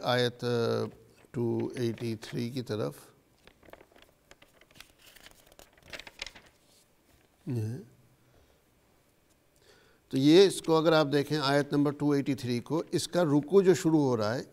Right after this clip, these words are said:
حالانکہ قرآن کریم کی سب سے لمبی ترین آیت ہے، لیکن رکوع شروع ہو رہا ہے اس آیت کے شروع سے، لیکن ختم اس پہ نہیں ہو رہا ہے۔ اس کے بعد ایک اور آیت ہے جس پر جا کر کے رکوع ختم ہو رہا ہے۔ لیکن سورہ مزمل کی جو آخری آیت ہے،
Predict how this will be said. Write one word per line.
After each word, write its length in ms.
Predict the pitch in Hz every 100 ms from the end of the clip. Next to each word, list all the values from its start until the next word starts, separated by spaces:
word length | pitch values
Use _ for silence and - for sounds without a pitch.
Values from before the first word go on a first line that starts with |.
| -
حالانکہ 320 | 131 139 151 147
قرآن 320 | 156 139 147
کریم 280 | 147 156 175
کی 80 |
سب 200 | 151 143
سے 120 | - 151
لمبی 320 | 120 127 160
ترین 300 | 160 156 143
آیت 320 | 113 107 107
ہے، 140 | 117 - - _ - - - _
لیکن 420 | 143 143 151 180 185 185 185 - - -
رکوع 300 | 131 135 185
شروع 240 | 180 175 165
ہو 120 | 156
رہا 140 | 160
ہے 60 | 165
اس 120 | 147
آیت 300 | 151 143 139
کے 80 | 165
شروع 300 | - 143 139
سے، 200 | - 110
لیکن 240 | 127 139
ختم 340 | 131 139 165 160
اس 160 | 143
پہ 60 | 165
نہیں 160 | 147
ہو 140 | 131 110
رہا 220 | 104 123
ہے۔ 40 | 175 - - - - _
اس 180 | 156 -
کے 140 | 175
بعد 240 | 143 147 160 -
ایک 240 | 160 -
اور 120 | 160 160
آیت 320 | 139 127 123
ہے 120 | 139
جس 180 | 147 131
پر 120 | 143
جا 180 | 135 123
کر 140 | 117 123
کے 140 | 151
رکوع 320 | 147 127 156
ختم 300 | 131 120 117
ہو 120 | 110
رہا 160 | 101 101
ہے۔ 60 | 127 - - - _ - - _ - -
لیکن 240 | 127 165
سورہ 280 | 165 - 175
مزمل 540 | 165 143 135 160 180 208
کی 140 | 220
جو 160 | 190 196
آخری 460 | 156 139 151 151
آیت 380 | 127 123 113 -
ہے، 100 | 113